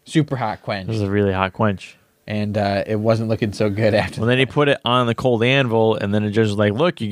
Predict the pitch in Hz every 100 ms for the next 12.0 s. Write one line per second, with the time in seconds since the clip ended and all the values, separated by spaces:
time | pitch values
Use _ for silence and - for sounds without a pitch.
0 | 107 104 110 113 123 - 120 127 123 117
1 | 143 127 104 98 90 - 101 98 98 104
2 | 107 104 98 101 - 95 87 87 90 _
3 | 104 101 - 95 92 98 104 104 101 95
4 | - 101 92 87 - _ _ _ _ -
5 | - 95 95 90 98 85 - - - 110
6 | 101 95 101 - 101 98 - 120 120 -
7 | 113 - 98 98 92 85 - - _ _
8 | _ - - _ _ _ _ _ _ -
9 | 143 143 165 165 190 - _ _ _ _
10 | _ _ _ _ - - 151 147 147 147
11 | - _ _ _ - 110 127 127 123